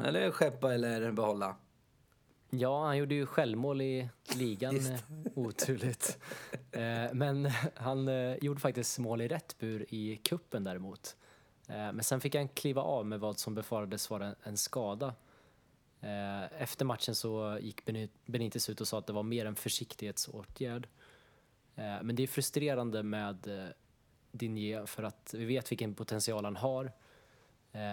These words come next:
Speaker 2: men, eh, han får inte riktigt ut det och nu verkar det även som att han har tappat hörnor då både Townsend och, eh, Gray delade på uppgiften senast.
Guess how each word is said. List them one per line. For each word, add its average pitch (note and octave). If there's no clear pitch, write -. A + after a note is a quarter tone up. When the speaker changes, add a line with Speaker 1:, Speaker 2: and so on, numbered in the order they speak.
Speaker 2:
men, A2
eh, G#2+
han A2
får B2+
inte B2+
riktigt C3
ut C3+
det A2
och -
nu A#2
verkar A#2+
det A#2
även A2
som A2
att G#2+
han A2
har G2+
tappat -
hörnor A#2+
då G#2
både A2
Townsend A#2+
och, -
eh, G2+
Gray B2+
delade F#2+
på G#2+
uppgiften G2+
senast. F#2+